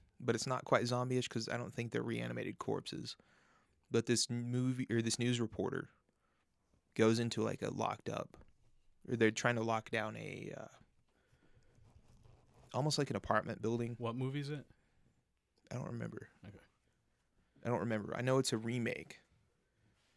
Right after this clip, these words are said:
Speaker 1: It's a remake of some movie, but some reporter goes into a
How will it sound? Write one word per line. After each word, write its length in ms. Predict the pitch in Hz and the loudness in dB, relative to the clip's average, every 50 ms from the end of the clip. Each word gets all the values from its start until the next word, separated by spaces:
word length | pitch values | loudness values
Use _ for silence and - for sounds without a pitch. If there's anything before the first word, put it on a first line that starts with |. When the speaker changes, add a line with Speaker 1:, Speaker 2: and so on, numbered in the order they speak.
| _ _ - | _ _ -12
Speaker 1:
It's 120 | 113 - | -4 0
a 60 | 127 117 | 0 2
remake 340 | 120 135 139 135 117 113 | 2 4 4 2 2 2
of 80 | - - | 0 -2
some 200 | - - 110 110 | -2 -2 -4 -4
movie, 240 | 110 - - - - - | -4 -6 -6 -8 -6 -6
but 140 | - - | -6 -4
some 320 | - - - 131 127 127 123 | -2 -2 0 0 0 2 2
reporter 460 | 120 110 - - - 117 117 117 120 | 0 0 0 2 2 2 2 2 2
goes 260 | 117 117 117 117 113 | 2 2 2 2 0
into 380 | 117 117 120 110 - 107 110 113 | -4 -6 -6 -6 -6 -4 -4 -4
a 260 | 117 - 98 98 | -4 -4 -6 -8